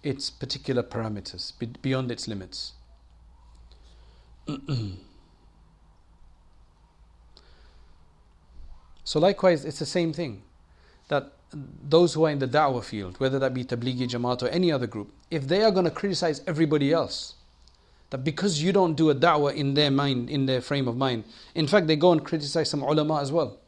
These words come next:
That you're not, because you don't do da'wah in a particular way that we, you know, feel is the best way to do it, then you are wrong as well. Every group has the potential to do this.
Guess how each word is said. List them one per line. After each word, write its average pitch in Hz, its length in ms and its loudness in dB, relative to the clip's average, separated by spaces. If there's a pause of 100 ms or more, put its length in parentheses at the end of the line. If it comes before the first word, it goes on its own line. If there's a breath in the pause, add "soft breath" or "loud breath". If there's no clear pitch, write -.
(640)
That 135 100 -8
you're 156 140 2
not, 160 280 -2
because 147 320 -2
you 160 60 4
don't 170 160 2
do 156 120 4
da'wah 156 360 4
in 147 100 -2
a 135 80 0
particular 135 460 0
way 139 240 6
that 131 260 -2
we, 143 300 0 (480 soft breath)
you 139 80 0
know, 127 120 0
feel 139 460 2
is 127 200 -2
the 127 100 0
best 135 400 2
way 135 160 6
to 131 120 -4
do 165 140 4
it, 104 280 -2 (200 soft breath)
then 135 120 -2
you 156 180 8
are 151 100 8
wrong 151 220 2
as 135 120 -2
well. 143 240 -2 (1040 soft breath)
Every 208 340 2
group 185 260 4
has 160 240 -4
the 160 80 4
potential 160 640 0
to 131 160 -6
do 139 160 -4
this. - 400 -10